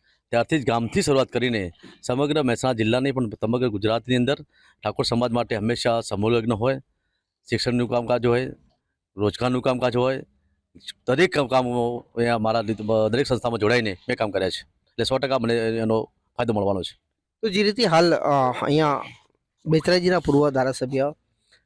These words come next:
Speaker 2: ભરતભાઈ, ભરતજી ઠાકોર પણ પહોંચ્યા છે તેમને અભિનંદન આપવા માટે.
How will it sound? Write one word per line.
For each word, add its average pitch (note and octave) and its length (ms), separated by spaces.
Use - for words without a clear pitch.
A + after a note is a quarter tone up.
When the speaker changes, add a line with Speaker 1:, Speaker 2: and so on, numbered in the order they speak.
Speaker 2:
ભરતભાઈ, E3+ 640
ભરતજી F3 320
ઠાકોર D3+ 300
પણ D3 180
પહોંચ્યા C#3 280
છે - 140
તેમને D3 280
અભિનંદન C#3+ 400
આપવા C3 240
માટે. C3 320